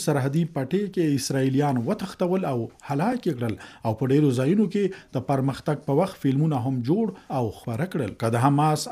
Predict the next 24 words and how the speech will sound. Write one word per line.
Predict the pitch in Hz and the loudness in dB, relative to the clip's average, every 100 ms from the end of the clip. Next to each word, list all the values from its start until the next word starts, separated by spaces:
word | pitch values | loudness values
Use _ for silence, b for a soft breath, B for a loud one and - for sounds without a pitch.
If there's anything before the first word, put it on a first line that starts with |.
| 151 | -2
عملیات | 147 143 156 156 139 | 2 2 2 2 0
حیرانوونکي | 143 143 143 196 190 180 170 | 2 2 2 2 0 0 0
دي، | 147 B B 131 | -2 B B 0
نو | 135 | 2
په | 139 | 4
دې | 160 175 123 | 4 4 4
دلیل | 139 233 233 | 2 4 4
دي | 208 | 2
چې | 170 180 139 | 2 2 2
د | |
فلسطین | 151 135 - 165 156 - | 0 -2 0 0 2 0
پر | 131 120 | -4 -4
سیمو | 180 165 139 B B B | -2 -2 -2 B B B
د | 127 123 | 2 2
اسرائیلیو | - 131 131 127 147 160 135 117 - B B 120 | 2 2 4 2 -4 -6 -4 -6 -10 B B 0
او | 120 113 104 117 117 | 2 2 -2 -4 -2
د | 123 | 0
هغو | 127 131 156 | 0 0 -2
ځواکونو | 127 135 131 - 190 165 175 | 0 0 0 0 0 0 0
کړچار | 165 226 247 226 | 0 2 2 2
او | 190 | -2
کړنې | - 220 151 113 170 226 160 104 107 | -4 -8 -8 -4 2 2 2 0 2
ډېرې | 151 135 123 | 2 2 -2
پیچلي | 113 107 196 | -6 0 2